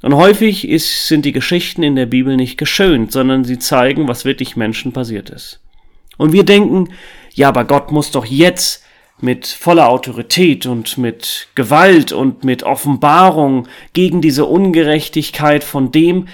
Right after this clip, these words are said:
der ihm treu gefall-, äh, gefolgt ist, widerstehen. Er muss es doch jetzt zeigen.“ Macht er interessanterweise nicht.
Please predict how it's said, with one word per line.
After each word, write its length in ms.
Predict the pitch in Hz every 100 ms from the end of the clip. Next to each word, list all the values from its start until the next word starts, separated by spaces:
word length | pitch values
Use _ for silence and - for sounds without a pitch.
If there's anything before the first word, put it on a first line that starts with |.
| - -
der 80 |
ihm 220 | 131 156 139
treu 280 | 120 135
gefall-, 680 | 135 147 - 127 127 127 - -
äh, 200 | - 131
gefolgt 560 | 131 - 135 123 127
ist, 360 | 127 - - - - _ _
widerstehen. 680 | 123 135 - - 170 104 - -
Er 240 | - 160 180
muss 260 | 185 185
es 140 | 165 -
doch 160 | 147
jetzt 340 | 143 156 - -
zeigen.“ 520 | 180 120 104 - - - - - - - - -
Macht 360 | 120 127 127
er 80 | 127
interessanterweise 920 | 117 123 113 113 110 117 113 113 127
nicht. 640 | 160 147 110 - - -